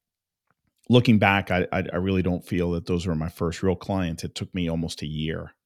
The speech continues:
to, to land my first client. So out of twenty-seven months, man, twelve months of that <laughs> were, you know, I,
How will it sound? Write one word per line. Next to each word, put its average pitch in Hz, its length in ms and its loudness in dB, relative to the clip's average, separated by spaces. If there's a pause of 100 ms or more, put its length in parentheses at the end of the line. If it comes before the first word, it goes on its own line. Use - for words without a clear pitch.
to, - 220 -6
to - 100 -10
land 85 240 -8
my 85 100 -10
first - 240 -14
client. - 380 -12
So 73 340 -6
out 87 80 -4
of 90 60 -8
twenty-seven 87 480 0
months, 92 440 0
man, 78 280 -6
twelve 120 320 2
months 107 260 0
of 87 80 -2
that 73 300 -8
<laughs> - 80 -20
were, 156 200 2 (540)
you 110 100 6
know, 78 180 4
I, 104 180 2